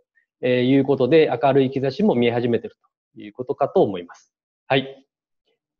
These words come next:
えー、じゃあなぜですね、えー、比較的こう縮小の幅が小さかったのかということでございますが、えー、こちらはですね、えー、左側が、あー、東京のですね、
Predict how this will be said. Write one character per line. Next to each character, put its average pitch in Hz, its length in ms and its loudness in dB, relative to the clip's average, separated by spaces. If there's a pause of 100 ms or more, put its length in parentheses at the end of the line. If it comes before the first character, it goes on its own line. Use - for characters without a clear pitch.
(800)
え 156 160 6
ー、 - 20 2
じ 160 100 4
ゃ 202 60 6
あ - 20 4
な 196 260 4
ぜ 269 120 4
で 147 100 4
す 143 140 -2
ね、 135 280 4
え 123 440 2
ー、 - 40 -16
比 - 60 -20
較 165 220 0
的 156 400 0
こ 147 140 4
う 139 40 4
縮 - 300 -6
小 156 260 2
の 151 80 0
幅 156 280 2
が 156 80 0
小 185 220 0
さ 190 120 -2
か - 140 -4
っ - 200 -12
た 156 80 2
の 139 160 2
か 160 140 2
と 117 180 2
い 131 120 4
う 139 60 2
こ 151 100 2
と 139 100 2
で 113 80 2
ご 117 140 2
ざ 147 120 2
い 151 40 2
ま 160 100 2
す 139 160 -6
が、 131 340 2 (280)
え 151 80 2
ー、 151 40 2
こ 165 160 0
ち 180 120 0
ら 202 120 6
は 220 80 6
で 180 120 4
す - 140 -4
ね、 135 300 2
え 117 300 0
ー、 - 40 -16
左 196 380 2
側 196 340 4
が、 185 580 2
あ 120 60 -2
ー、 - 80 -10
東 160 300 4
京 156 240 4
の 156 120 2
で 110 100 0
す - 160 -10
ね、 107 280 -2